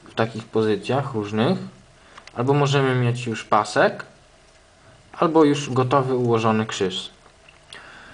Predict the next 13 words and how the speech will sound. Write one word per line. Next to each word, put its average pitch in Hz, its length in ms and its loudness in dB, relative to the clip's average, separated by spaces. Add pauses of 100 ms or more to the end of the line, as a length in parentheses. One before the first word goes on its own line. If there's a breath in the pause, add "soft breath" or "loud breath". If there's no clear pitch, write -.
(280 loud breath)
Jeżeli 151 320 4
mamy 147 360 2 (160)
sam 147 260 0
środek, 123 560 0 (960)
wykonujemy 123 600 0
ten 120 220 -2
algorytm, 117 360 0
który 113 220 -2
zaraz 113 240 0
pokażę, 107 380 -4
z - 140 -12
którejkolwiek 139 1000 2
strony. 113 540 0